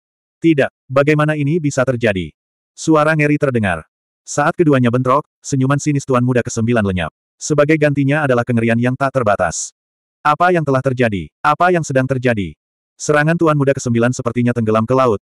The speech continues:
tidak mampu menimbulkan gelombang apapun. Bagaimanapun, ini adalah serangan kekuatan penuh Tuan Muda Kesembilan. Dia bahkan telah membakar energi esensi sejati dan darah esensinya.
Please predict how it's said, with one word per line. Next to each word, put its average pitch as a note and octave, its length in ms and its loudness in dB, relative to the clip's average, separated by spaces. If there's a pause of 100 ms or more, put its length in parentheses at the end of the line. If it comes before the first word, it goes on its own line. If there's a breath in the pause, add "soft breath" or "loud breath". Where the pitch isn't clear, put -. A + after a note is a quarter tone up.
(140)
tidak C3 160 2
mampu A#2+ 240 0
menimbulkan A#2 400 0
gelombang A#2+ 400 0
apapun. F#2+ 480 -2 (800)
Bagaimanapun, C#3+ 800 0 (160)
ini E3 240 2
adalah C#3 240 2
serangan B2 240 0
kekuatan A2+ 400 0
penuh C3 240 -2
Tuan D3 240 2
Muda A#2+ 160 0
Kesembilan. G2 480 -2 (320)
Dia D#3+ 240 2
bahkan D#3+ 240 2
telah C#3+ 240 0
membakar B2 380 0
energi A#2 260 0
esensi C3 400 -2
sejati A#2+ 400 -2
dan A2+ 160 0
darah B2+ 240 0
esensinya. G2+ 560 -4